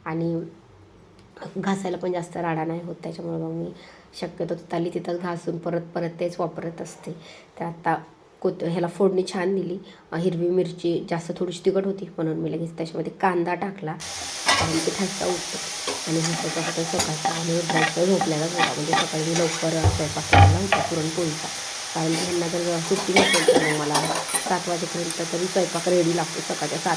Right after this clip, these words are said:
म्हणजे संध्याकाळी. सकाळी तर तीनला किंवा साडेतीनला उठावं लागतं पुरणपोळीच्या स्वयंपाकाला. मग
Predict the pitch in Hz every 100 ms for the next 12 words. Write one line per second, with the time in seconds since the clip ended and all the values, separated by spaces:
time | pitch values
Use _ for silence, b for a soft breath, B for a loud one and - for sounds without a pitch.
0 | - 165 156 - - - 170 156 170 170
1 | - - - - - 214 208 196 185 185
2 | 180 - - 208 180 175 170 - 175 190
3 | 175 170 170 170 165 151 147 - 156 160
4 | 151 156 156 160 - 165 - 165 160 165
5 | 165